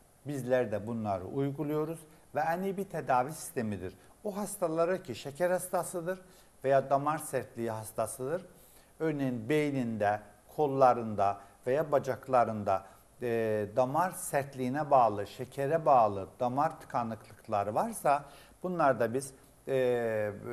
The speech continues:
düşük enerjili lazer tedavisi uyguluyoruz ve, e, e, öneriyoruz. Ve bu, e, düşük enerjili, e, lazer tedavisi güneşin renginin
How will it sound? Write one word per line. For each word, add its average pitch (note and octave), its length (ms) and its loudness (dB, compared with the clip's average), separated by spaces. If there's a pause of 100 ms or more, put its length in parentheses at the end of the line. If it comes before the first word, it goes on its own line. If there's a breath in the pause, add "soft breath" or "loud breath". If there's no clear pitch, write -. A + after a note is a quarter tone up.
(260)
düşük C3+ 280 -10
enerjili A2+ 640 -4
lazer B2+ 360 2
tedavisi G2+ 760 -2
uyguluyoruz C3+ 720 -2 (160)
ve, A#2 180 2 (400 loud breath)
e, B2+ 60 0
e, G#2+ 500 0 (840 loud breath)
öneriyoruz. F3 800 -2 (340 loud breath)
Ve C#3+ 260 0 (140)
bu, F3+ 220 0 (140)
e, C3+ 180 -2
düşük - 260 -8
enerjili, B2+ 520 -2
e, - 320 -12 (340)
lazer D#3 340 2
tedavisi E3+ 560 0 (600 soft breath)
güneşin D3+ 800 -2
renginin C#3+ 640 -2